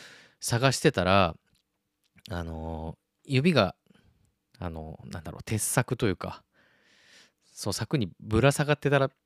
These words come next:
ぽいんですよね。<laughs> で、あの、第一関節より上の部分が、もう一センチか二センチかの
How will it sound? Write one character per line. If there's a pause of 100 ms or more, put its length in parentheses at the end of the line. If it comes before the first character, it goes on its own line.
(200)
ぽ
い
ん
で
す
よ
ね。 (800)
<laughs>
で、
あ
の、
第
一
関
節
よ
り
上
の (540)
部
分
が、
も
う
一
セ
ン
チ
か
二
セ
ン
チ
か
の